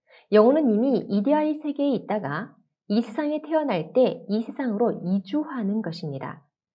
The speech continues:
기독교는 인간의 생명이 탄생할 때 그때 영혼 역시 함께 탄생한다고 생각합니다.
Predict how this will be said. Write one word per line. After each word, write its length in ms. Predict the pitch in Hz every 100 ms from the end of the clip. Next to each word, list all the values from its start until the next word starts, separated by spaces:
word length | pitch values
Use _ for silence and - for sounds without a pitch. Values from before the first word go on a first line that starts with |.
| _ _ -
기독교는 720 | 233 302 311 190 208 320 - - _
인간의 400 | 214 233 269 277
생명이 520 | 277 320 311 320 320 320
탄생할 600 | 285 262 262 233 170 -
때 260 | 143 143 _ _ -
그때 480 | 262 - 143 - - _ 185
영혼 360 | 190 226 226
역시 400 | 165 170 - 214 -
함께 500 | 262 285 294 294 -
탄생한다고 680 | 302 302 302 240 147 135 151
생각합니다. 760 | 208 214 208 156 143 135 -